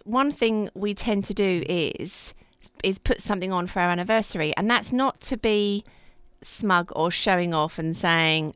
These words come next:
"Oh, look at us." It's genuinely that sense of that there can be a lot of negativity around relationships and how they are and how they work, they're working,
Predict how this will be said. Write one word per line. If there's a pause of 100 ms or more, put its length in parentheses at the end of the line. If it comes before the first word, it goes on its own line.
(120)
"Oh,
look
at
us." (340)
It's
genuinely
that
sense
of (420)
that
there
can
be
a
lot
of
negativity (160)
around
relationships
and
how
they
are
and
how
they
work,
they're
working,